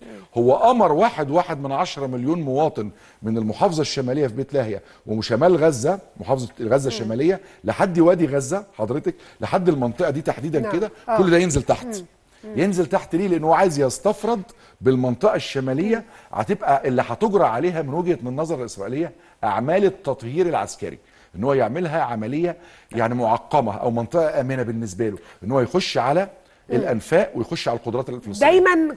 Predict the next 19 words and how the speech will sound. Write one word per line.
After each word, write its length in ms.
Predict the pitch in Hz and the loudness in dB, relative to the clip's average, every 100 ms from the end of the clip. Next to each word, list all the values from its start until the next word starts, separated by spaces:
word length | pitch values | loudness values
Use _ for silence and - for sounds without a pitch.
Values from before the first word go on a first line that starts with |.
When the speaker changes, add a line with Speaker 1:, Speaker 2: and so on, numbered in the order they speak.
| - | 0
Speaker 1:
كان 320 | 311 330 302 | 2 2 0
الكلام 600 | 247 254 285 262 269 320 | -4 -2 0 4 4 2
إنه 360 | 269 269 254 233 | -2 -2 0 0
عندما، 420 | 247 233 294 294 | -2 0 2 2
إذا 380 | - 311 294 277 | 2 2 2 4
دخلت 500 | 302 - 262 240 - | 2 2 4 2 0
إسرائيل 480 | 233 269 233 294 254 | -4 0 0 0 2
بريًا، 580 | 247 254 311 302 302 - - - | 2 4 2 2 2 -2 -16 -18
فالغلبة 1300 | - 277 285 302 233 262 262 247 339 359 311 294 381 - - - | -2 4 8 8 6 0 0 4 4 6 4 4 2 0 -20 -10
للمقاومة 1500 | 226 262 311 320 254 269 269 262 247 240 269 - 339 285 277 302 | -4 2 4 4 2 0 0 -2 -2 -2 -2 4 4 6 2 2
لأنها 600 | - 262 262 285 277 277 | 0 -2 0 0 0 -2
ستكون 380 | 220 226 285 | -2 -4 -4
حرب 280 | - 294 269 | -2 -2 -2
شوارع. 500 | - 403 349 196 160 - _ _ _ _ | 0 4 2 0 -10 -20 _ _ _ _
Speaker 2:
ده 140 | 117 160 | -2 2
Speaker 1:
هل، 40 | |
Speaker 2:
كان 320 | 285 339 330 427 | 4 2 0 -2
Speaker 1:
هل 480 | 214 302 339 320 226 | 0 2 2 0 0
ده 480 | 302 330 320 285 | 2 4 6 4